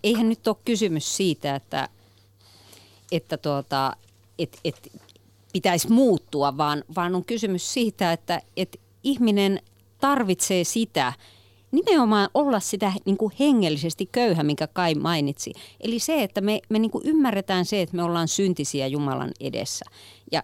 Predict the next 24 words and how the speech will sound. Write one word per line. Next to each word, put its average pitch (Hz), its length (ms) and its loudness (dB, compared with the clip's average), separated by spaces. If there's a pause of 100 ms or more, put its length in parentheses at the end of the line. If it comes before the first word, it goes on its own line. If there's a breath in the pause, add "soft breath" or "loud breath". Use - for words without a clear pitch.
se - 180 -6
koskee 254 600 -2
ihan 247 280 0
yhtä 226 280 -2
lailla 208 280 0
näitä 180 280 0
gay-ihmisiä 151 680 -2
kuin 147 200 -8
muitakin. 143 560 -4 (220 loud breath)
Ja - 80 -10
silloin 294 300 -2
vaan 320 160 0
se 311 180 -6
Jumalan 277 340 0
sana, 247 420 0 (240 soft breath)
Jumalan 240 380 0
opetus, 214 540 -2
niin 175 100 -8
se - 120 -6
pitää 160 460 -2 (280 soft breath)
niinku 175 260 -2
ikään 175 360 -4
kuin 165 260 -4 (260 soft breath)
rohjeta, 180 640 0